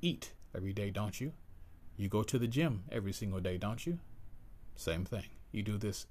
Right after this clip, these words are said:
every single day. Make it your routine until it becomes second nature. Then you get to a point where you literally start to hear what everyone is thinking. You're like, "Oh my God."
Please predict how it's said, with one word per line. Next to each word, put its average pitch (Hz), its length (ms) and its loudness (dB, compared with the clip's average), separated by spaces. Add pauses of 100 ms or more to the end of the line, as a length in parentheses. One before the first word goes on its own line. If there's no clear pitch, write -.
(120)
every 101 300 -2
single 95 340 0
day. 87 280 -2
Make 110 320 2
it 98 120 4
your 110 280 2
routine - 680 -2 (440)
until 104 300 2
it 101 60 2
becomes 98 420 2
second - 400 0
nature. 90 400 -4 (1400)
Then 107 160 4
you 113 80 6
get 117 180 2
to 110 100 4
a 98 60 4
point 117 340 0
where 104 360 4 (880)
you 113 220 4
literally 110 340 4
start 104 320 2
to 98 100 4
hear 120 360 2
what 104 120 4
everyone 101 320 4
is - 120 -2
thinking. 139 400 0
You're 98 100 -2
like, 85 200 -2
"Oh 104 80 0
my 98 120 -2
God." - 320 -4